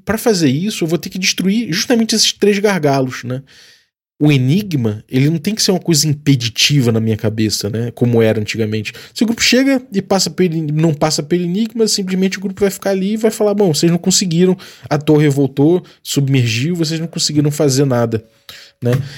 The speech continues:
É, de repente botar outras formas disso. O enigma pode ser uma das formas de se chegar no outro mundo,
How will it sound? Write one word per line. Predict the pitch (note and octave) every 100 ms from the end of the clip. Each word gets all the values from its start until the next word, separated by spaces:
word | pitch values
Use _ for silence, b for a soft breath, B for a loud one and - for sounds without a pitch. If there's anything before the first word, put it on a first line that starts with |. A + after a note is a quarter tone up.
| B A2+
É, | B2 B2 B2
de | B2+ C#3+
repente | F#3+ G3 A#3+ A#3+
botar | A3+ G#3+ A3+
outras | A3+ G#3
formas | - G3+ G3 D3
disso. | B2 B2 C#3
O |
enigma | E3+ G#3+ G3+
pode | F3+ D#3
ser | F3+
uma | G#3+
das | F3
formas | - D#3 D#3 C3
de | C3+
se | - -
chegar | - A2+ C3 C3+
no |
outro | B2+ B2+ A#2
mundo, | B2+ C3+ A2+